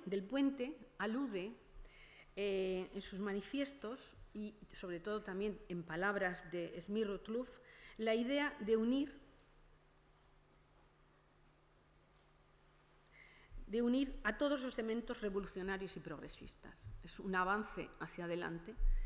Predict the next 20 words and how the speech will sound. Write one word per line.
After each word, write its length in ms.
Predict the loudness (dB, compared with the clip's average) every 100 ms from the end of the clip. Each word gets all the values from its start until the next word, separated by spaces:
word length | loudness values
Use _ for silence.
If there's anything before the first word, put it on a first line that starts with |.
| 0 -6 -12 -2
y 260 | -2 -2 2
ellos, 500 | 2 4 0 -2 -4
eh, 300 | 0 0 0
in-, 140 | -4 -6 -10 -16 -16 -16 -12 -2
introducen 520 | 0 2 0 2 2
esa 220 | 2 2
idea 220 | 4 4
de 80 | 4
puente 540 | 2 2 2 -2 -8 -4
como 640 | 0 0 0 -6 -12 -6
tránsito 680 | 2 2 2 -2 -4 -4 -8 -10 -18 -18 -16 -10 0
hacia 520 | 0 0 0 0 -2 -6
lo 360 | -4 2 4 4
revolucionario 680 | 2 -2 -2 -2 -2 0 -2
y, 40 |
sobre 280 | -2 -4 -2
todo, 400 | 0 0 0 -4
hacia 220 | -8 -6
el 60 | -4
progreso. 500 | -4 -6 -8 -10